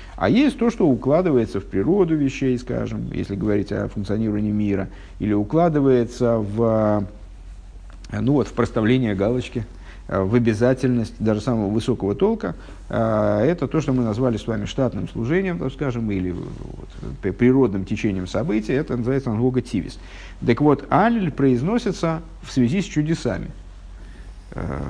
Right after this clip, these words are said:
ну, по определению, в как, в какие дни мы читаем с вами Галиль? В дни великих чудес, э, к-, которые в, в, которые произошли в земле Израиля, да, поэтому, э, скажем, в Пурим мы не читаем Галиль, а в Хануку читаем. Э,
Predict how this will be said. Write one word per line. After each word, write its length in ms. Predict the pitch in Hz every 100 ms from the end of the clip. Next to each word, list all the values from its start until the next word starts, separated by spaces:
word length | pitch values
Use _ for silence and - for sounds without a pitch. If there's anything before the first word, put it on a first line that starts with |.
| -
ну, 140 | 131
по 100 | 117
определению, 640 | 107 113 117 120 95 85 - -
в 340 | - - - -
как, 240 | 95 85
в 60 | -
какие 320 | 104 135 104
дни 160 | 101
мы 100 | 131
читаем 300 | 110 104 117
с 40 | 107
вами 200 | 107 107
Галиль? 240 | 98 104
В 100 | -
дни 160 | 113 165
великих 360 | 123 135 -
чудес, 440 | - 113 92 - - - - - - -
э, 540 | - 92 95 95 95 92 -
к-, 260 | - 95 98
которые 600 | 113 98 123 117 110 104
в, 160 | 101
в, 760 | 92 92 95 95 95 95 95 92
которые 360 | 92 95 107 98
произошли 420 | 92 95 - 113
в 60 |
земле 260 | 95 95 95
Израиля, 340 | 92 82 - -
да, 180 | 113 117
поэтому, 380 | 85 - 85 - - - - -
э, 240 | 90 90
скажем, 300 | 92 90 92
в 40 | 92
Пурим 280 | - 139 101
мы 100 | 101
не 100 | 95
читаем 300 | - 101 95
Галиль, 360 | 101 95 95 117 - - - - -
а 400 | 95 92 92 92
в 60 |
Хануку 340 | - 110 107 -
читаем. 400 | - - 92 151 - - - - - - - -
Э, 200 | 98